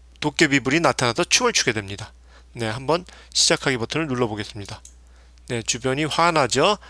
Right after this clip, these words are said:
빛 센서 값이 팔백사십이니까 제가 빛 센서를 손으로 한번 막아보겠습니다. 네, 이렇게 도깨비하고 도깨비불이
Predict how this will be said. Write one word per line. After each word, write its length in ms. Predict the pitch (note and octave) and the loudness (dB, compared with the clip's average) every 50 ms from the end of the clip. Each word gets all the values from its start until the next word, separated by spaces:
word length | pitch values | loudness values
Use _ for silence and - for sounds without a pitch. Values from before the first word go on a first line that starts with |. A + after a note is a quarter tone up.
| - - | -12 -8
빛 80 | - | -6
센서 320 | B2+ - D3 C3+ - - A#2 | -2 0 0 2 2 0 -4
값이 260 | - A#2+ - - D#3 | -4 -4 -4 -4 -4
팔백사십이니까 1120 | - - - F3 D#3 D#3+ - - - C#3 B2 - - A#2+ A#2 G2+ G#2 - - - D#3+ F#3 - - - - - - | -4 -4 -4 -2 -2 -2 -2 0 2 2 2 2 0 -2 -6 -10 -10 -4 0 2 2 2 0 -2 -10 -16 -12 -4
제가 220 | - - D3+ D#3 D#3+ | 0 4 4 4 4
빛 120 | - - - | 4 4 4
센서를 480 | - G3 F3+ D#3+ F3 F3+ G#3 G#3+ G#3 - - - - - | 4 6 6 6 6 6 6 6 4 4 -2 -16 -14 -12
손으로 380 | - - - A#3 A3 G#3+ G#3+ G#3+ | -8 -6 -4 -2 0 2 2 2
한번 360 | F3+ F#3+ F#3+ G3+ A3 G#3+ A3+ - - - | 2 4 4 2 2 2 0 -8 -6 0
막아보겠습니다. 920 | - C3+ D3 E3+ F#3+ D#3 C#3 A2+ A#2 - - A#2 G#2 G#2 - G#2 F#2 - _ _ _ _ _ _ _ _ _ _ _ _ _ _ | 4 4 6 6 6 4 4 0 -2 -2 -4 -6 -10 -8 -8 -10 -10 -12 _ _ _ _ _ _ _ _ _ _ _ _ _ _
네, 240 | - A#2+ A#2 A2+ A2+ | -6 -4 -2 -2 -2
이렇게 300 | A2 A2 A2 - - E3 | -2 -4 -4 -6 -6 -6
도깨비하고 720 | - B2+ A#2 - - C#3+ B2+ A2 A#2+ A#2 A2+ A2+ D#3+ F#3+ - | -6 -6 -4 0 2 2 2 4 2 2 2 0 0 -2 -4
도깨비불이 560 | - - - - B2+ A2 G2 A2+ G#2+ C#3+ | -4 -4 -2 0 0 0 -2 -4 -6 -6